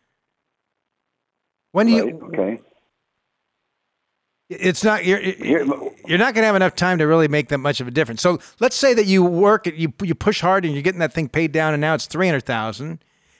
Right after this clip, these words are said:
Speaker 1: and you're like, "Okay, now I'm just gonna resume payments." The payments are gonna be based upon what the original mortgage was.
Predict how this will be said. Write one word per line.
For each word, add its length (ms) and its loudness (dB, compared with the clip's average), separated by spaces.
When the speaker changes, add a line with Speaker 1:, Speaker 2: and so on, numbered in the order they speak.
Speaker 1:
and 160 0
you're 120 4
like, 220 0
"Okay, 240 0
now 200 0
I'm 100 -2
just 160 -8
gonna 140 0
resume 320 -2
payments." 460 -4
The 100 0
payments 420 2
are 60 4
gonna 180 0
be 120 2
based 340 0
upon 320 0
what 260 -2
the 100 -2
original 360 0
mortgage 380 0
was. 340 -10